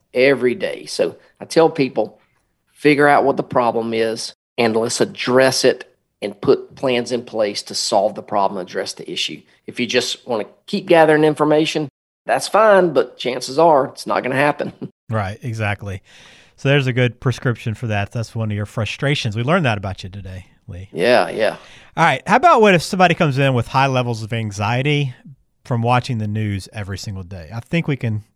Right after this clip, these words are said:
Speaker 2: there's a lot of people that can probably relate to this.
Speaker 1: <laughs> Yeah. Stop watching the news.
Speaker 2: <laughs>
Speaker 1: In my opinion, th-, it is the source of a ton of the problems that we have in the world today.
Speaker 2: Mm-hmm.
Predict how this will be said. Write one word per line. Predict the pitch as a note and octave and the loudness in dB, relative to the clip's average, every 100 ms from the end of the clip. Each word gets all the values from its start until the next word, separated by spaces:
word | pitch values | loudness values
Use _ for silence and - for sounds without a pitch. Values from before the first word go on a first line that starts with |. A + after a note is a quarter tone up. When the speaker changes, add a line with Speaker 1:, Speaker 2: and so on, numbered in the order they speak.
| _ | _
Speaker 2:
there's | B2+ A#2+ | -8 -2
a | A3 | 2
lot | G3 | 2
of | - | 2
people | E3+ | -2
that | A#2 | -2
can | - | -6
probably | B2+ A2 | -4 -4
relate | G#2 G#2 | -4 -6
to | G2 | -12
this. | E2+ - - - _ _ | -12 -12 -12 -20 _ _
Speaker 1:
<laughs> | _ _ _ _ | _ _ _ _
Yeah. | - A2+ G2+ - - _ _ _ _ _ | -2 0 0 -4 -14 _ _ _ _ _
Stop | - - - D3 - | -4 0 2 2 4
watching | B2+ C3 - A#2 | 4 4 2 -2
the | |
news. | G#2 A2 E2+ F2 - - C3 A2 - | 0 0 -2 -4 -8 -2 -2 -2 -8
Speaker 2:
<laughs> | - B2+ - B2+ | -8 -12 -10 -10
Speaker 1:
In | A#2+ | -4
my | B2+ C3+ | 0 0
opinion, | - C#3+ B2+ B2 | 2 0 0 -2
th-, | B2+ | -4
it | C3+ C3+ | -2 -4
is | A#2 | -4
the | - | -6
source | A#2 - C3 B2 B2+ B2 | -6 -2 2 2 2 -2
of | - A#2+ | -8 -8
a | A2 | -8
ton | - - - E3 D#3+ | -10 -18 -4 0 0
of | |
the | B2 | 0
problems | - B2 A#2+ B2 A#2+ | 0 2 4 0 -4
that | |
we | A#2 A#2+ | -6 -2
have | B2+ | -2
in | |
the | A2+ | -2
world | A2+ A#2+ A#2+ | 2 2 2
today. | A2+ A#2+ A#2 A2+ _ | 2 0 0 -6 _
Speaker 2:
Mm-hmm. | G2 F2+ - | -18 -16 -16